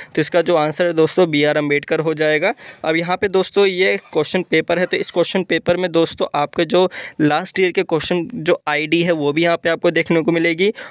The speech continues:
और यहाँ पे आप देख सकते हैं कि पहला क्वेश्चन, जो पहला ऑप्शन है, इसकी क्वेश्चन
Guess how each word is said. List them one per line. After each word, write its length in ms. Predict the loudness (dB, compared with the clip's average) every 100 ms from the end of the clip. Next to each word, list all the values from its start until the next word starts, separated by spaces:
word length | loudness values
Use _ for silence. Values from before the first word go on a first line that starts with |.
| -4
और 100 | -2
यहाँ 200 | 0 -2 0
पे 80 | 0
आप 140 | 2
देख 200 | 0 -2
सकते 280 | -4 -4 -4
हैं 80 | -2
कि 80 |
पहला 320 | -2 0 0 0
क्वेश्चन, 440 | 0 0 -2 0
जो 120 | -2
पहला 300 | -2 -2 -2
ऑप्शन 260 | -2 -2 -2
है, 60 |
इसकी 220 | -2 -2 -2
क्वेश्चन 440 | -2 0 -2